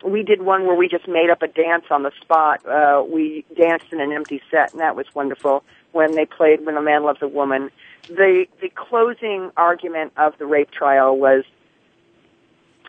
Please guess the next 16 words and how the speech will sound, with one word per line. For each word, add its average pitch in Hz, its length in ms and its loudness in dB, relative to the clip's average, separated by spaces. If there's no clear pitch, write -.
um, 143 480 2
really 185 640 2
a 160 80 0
highlight 175 600 2
because 170 380 -2
it 160 120 -6
was 160 140 -4
so 208 140 2
collaborative. 165 760 0
It 165 160 -6
was 156 120 -10
really, 202 480 -4
really 170 300 -2
collaborative. 160 460 0
We 160 80 -8
were 160 120 -10